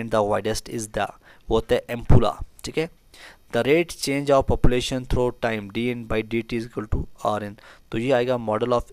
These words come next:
exponential population growth। Which among the following is not an example of operon? तो यहाँ पे आंसर आएगा इसका गाल ओपरान। देखो यहाँ पे एक लैक ओपरान होता है, ट्रिप्टोफैन होता है,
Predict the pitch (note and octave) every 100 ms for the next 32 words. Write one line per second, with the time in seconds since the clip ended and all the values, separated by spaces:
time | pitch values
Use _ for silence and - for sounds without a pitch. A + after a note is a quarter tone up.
0 | A#2 - - A2 A#2+ - A2+ A2 G#2 A#2
1 | A2+ G2+ - - _ _ _ _ - _
2 | _ _ _ - - - - - D3 -
3 | E3+ D#3 D#3 D#3 D3 B2+ B2+ C3+ C3 A#2+
4 | A2+ A2+ A#2+ A2+ G#2+ - A2+ - A2+ G#2+
5 | A2+ B2+ C#3 - - - - A2 A2 G#2+
6 | A2 B2+ B2+ C3 A#2+ A2+ A#2+ A#2 A2 A2+
7 | - B2 A2+ A2+ A2 G#2 - G2+ G2+ -
8 | - _ - - D#3+ D3 C#3+ - D3 C3
9 | A#2 B2 - C3 B2 A2+ - A#2+ A2+ A2+
10 | - A2+ B2 B2 A2+ G#2+ A#2 G#2+